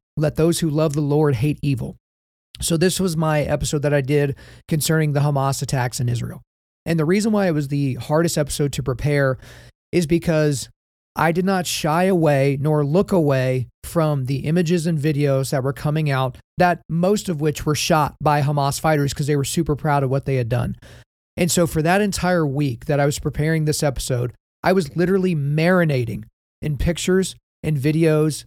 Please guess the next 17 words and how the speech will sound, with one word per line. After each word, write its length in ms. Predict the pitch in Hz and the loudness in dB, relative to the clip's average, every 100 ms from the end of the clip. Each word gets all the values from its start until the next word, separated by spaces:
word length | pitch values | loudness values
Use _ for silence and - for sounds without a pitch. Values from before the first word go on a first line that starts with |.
| _ | _
and 180 | 165 147 | -4 -2
written 200 | 165 175 | -2 -2
descriptions 720 | 170 135 - 156 - 131 120 - _ _ | -2 -2 -2 -2 0 -2 -4 -12 _ _
of 220 | - 156 127 | 0 0 0
men, 400 | 135 160 180 175 | 0 2 2 2
women, 280 | 160 165 156 | 2 2 2
and 120 | 151 | 0
children 520 | - 165 143 147 127 | 0 2 2 0 0
being 320 | 123 143 131 | -2 -2 -2
violently, 760 | 123 131 151 170 175 170 165 151 _ _ | 0 2 2 0 0 0 0 -4 _ _
brutally 800 | 120 123 147 165 170 160 156 147 - - | -10 -2 2 4 4 2 2 0 -4 -8
raped, 560 | 127 156 160 160 - - _ _ | 0 2 2 -2 -10 -12 _ _
murdered, 640 | 143 156 165 160 156 135 - _ - | -4 2 2 4 2 -2 -8 _ -14
tortured, 640 | - 170 160 - 151 147 - | -2 0 0 0 0 0 -6
all 260 | - 139 127 | 0 2 2
of 60 | 123 | 0
that. 220 | 113 107 | -4 -8